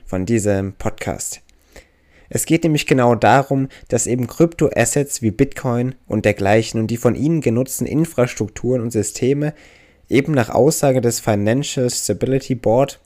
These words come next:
kurz F S B, zu einer Bedrohung für die weltweite Finanzstabilität werden.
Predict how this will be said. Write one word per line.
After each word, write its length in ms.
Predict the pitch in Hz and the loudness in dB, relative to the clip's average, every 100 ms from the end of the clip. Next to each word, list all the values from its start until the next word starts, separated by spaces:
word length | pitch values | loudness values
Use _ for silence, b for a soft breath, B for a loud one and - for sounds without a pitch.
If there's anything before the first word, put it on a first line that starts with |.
| _ | _
kurz 360 | - 120 - - _ - | 2 2 2 -8 _ -2
F 240 | 98 - | -2 0
S 240 | - - | -6 -4
B, 300 | - 104 147 B B B B | 0 2 2 B B B B
zu 160 | - - | -2 4
einer 200 | 120 131 | 4 4
Bedrohung 440 | 123 113 123 156 | 0 2 4 4
für 140 | - 123 | 2 0
die 160 | 110 | 4
weltweite 540 | 107 123 - 104 107 110 | 6 4 2 0 2 0
Finanzstabilität 1300 | 107 92 98 107 - 95 98 95 95 - 98 - 101 | -2 0 0 -2 -2 -2 0 -2 -4 -2 -2 -2 0
werden. 380 | 104 92 85 | 0 0 -6